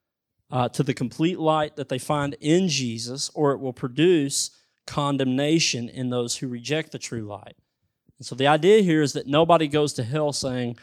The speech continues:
"Well, I never heard about Jesus. I, I never knew that he existed. I never knew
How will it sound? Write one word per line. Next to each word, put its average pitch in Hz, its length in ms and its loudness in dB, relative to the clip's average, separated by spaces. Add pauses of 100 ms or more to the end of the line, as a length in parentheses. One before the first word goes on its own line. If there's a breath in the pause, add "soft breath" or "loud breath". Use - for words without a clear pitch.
(220 soft breath)
"Well, 131 100 0
I 135 40 2
never 147 220 4
heard 151 220 2
about 131 260 0
Jesus. - 640 -4 (920)
I, 131 180 -10
I 127 80 -6
never 139 280 0
knew 151 380 6
that 131 220 -6
he 143 100 -4
existed. 139 420 -6
I 120 60 -4
never 131 220 -4
knew 151 420 4